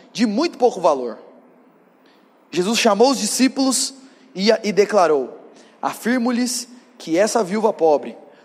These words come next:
colocou na caixa mais ofertas do que todos os outros, porque todos os outros deram o que lhe sobrava,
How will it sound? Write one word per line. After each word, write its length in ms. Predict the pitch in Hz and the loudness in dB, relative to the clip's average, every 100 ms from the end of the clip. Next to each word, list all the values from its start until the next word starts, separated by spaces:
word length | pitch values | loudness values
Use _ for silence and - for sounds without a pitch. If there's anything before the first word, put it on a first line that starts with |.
| _ | _
colocou 400 | - 165 165 214 | -2 -2 2 2
na 140 | 196 | 2
caixa 420 | - 165 170 - 139 | 0 0 0 -2 -8
mais 340 | 139 214 226 | -4 -2 0
ofertas 520 | 220 - 175 185 180 | -2 0 0 0 -4
do 100 | 160 | -12
que 140 | 170 160 | -14 -2
todos 260 | 254 277 | 0 0
os 160 | 220 - | -4 -8
outros, 460 | 117 - - - _ _ _ - - | -10 -12 -20 -20 _ _ _ -20 -10
porque 220 | 180 208 | -2 0
todos 260 | - 311 233 | 2 0 0
os 140 | 165 | 4
outros 640 | 220 220 190 - - - _ _ _ _ | 4 4 -8 -6 -8 -10 _ _ _ _
deram 460 | 135 190 214 175 170 | 0 2 4 2 -2
o 100 | 175 | -8
que 180 | - 202 | -6 -8
lhe 80 | |
sobrava, 640 | 196 - 165 143 139 120 104 | -4 -4 0 2 2 -2 -10